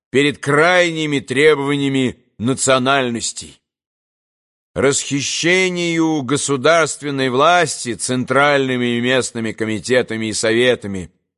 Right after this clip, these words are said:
отчетливо рубил Каледин, должен быть немедленно и резко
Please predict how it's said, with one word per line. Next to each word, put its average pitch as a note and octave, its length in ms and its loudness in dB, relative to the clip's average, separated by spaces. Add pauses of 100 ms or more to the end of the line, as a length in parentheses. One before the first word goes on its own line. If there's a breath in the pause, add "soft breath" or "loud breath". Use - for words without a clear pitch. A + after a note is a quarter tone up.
отчетливо B2 880 0
рубил A#2 460 0 (220)
Каледин, A#2+ 640 2 (280)
должен D#3 720 2
быть D3 280 -2
немедленно F3+ 1040 0
и E3+ 180 2
резко D#3+ 800 2